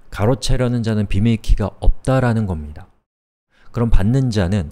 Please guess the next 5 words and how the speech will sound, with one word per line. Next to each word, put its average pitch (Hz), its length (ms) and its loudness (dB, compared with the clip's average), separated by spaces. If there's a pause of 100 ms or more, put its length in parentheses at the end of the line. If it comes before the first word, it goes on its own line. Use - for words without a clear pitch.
이 95 120 -6
비밀키를 120 960 2 (1400)
사용해서 110 760 0 (300)
암호화된 113 640 0
정보를 90 560 -4